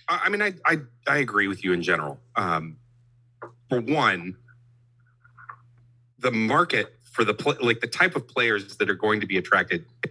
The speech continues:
I think the market is gonna shrink on that. Like, this is the Wild West right now. And every, because everybody's like, "Oh, what we've been doing under the table for so long is now,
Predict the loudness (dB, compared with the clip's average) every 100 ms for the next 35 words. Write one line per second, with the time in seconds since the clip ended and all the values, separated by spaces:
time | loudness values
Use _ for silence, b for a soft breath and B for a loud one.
0 | -14 _ _ _ _ _ _ _ 0 2
1 | 2 -2 -6 _ _ _ _ _ _ -20
2 | _ _ _ -2 2 4 4 2 0 0
3 | 0 0 2 2 -2 -6 -16 _ -6 -2
4 | 0 0 0 0 2 2 2 -2 -2 -2
5 | -2 0 -2 -4 -8 -20 _ _ -2 0
6 | 0 -2 -2 0 0 0 2 0 0 0
7 | 0 0 0 2 0 -2 0 0 0 0
8 | 0 0 -2 -2 0 2 0 -2 -2 0
9 | 2 2 2 0 0 0 2 0